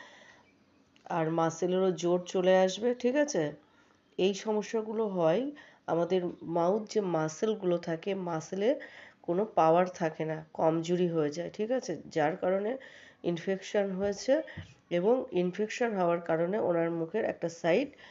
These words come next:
আহ, মানে বেঁকে গেছে, ঠিক আছে? এই যে এভাবে হাওয়া পাস করে মাসেলগুলো দেখো, মুখের এই যে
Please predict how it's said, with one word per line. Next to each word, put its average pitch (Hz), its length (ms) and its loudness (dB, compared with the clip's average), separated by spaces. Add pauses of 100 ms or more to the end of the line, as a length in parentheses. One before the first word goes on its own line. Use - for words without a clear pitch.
(340)
আহ, 160 200 2
মানে 156 240 2
বেঁকে 165 340 0
গেছে, 147 340 -2 (280)
ঠিক 247 180 0
আছে? 269 260 0 (1400)
এই 151 100 -4
যে 160 140 -2
এভাবে 180 280 0
হাওয়া 170 260 2
পাস 170 300 -2
করে 185 200 -2
মাসেলগুলো 190 580 -2
দেখো, 185 260 0 (580)
মুখের 180 340 -2
এই 175 180 2
যে 190 160 -2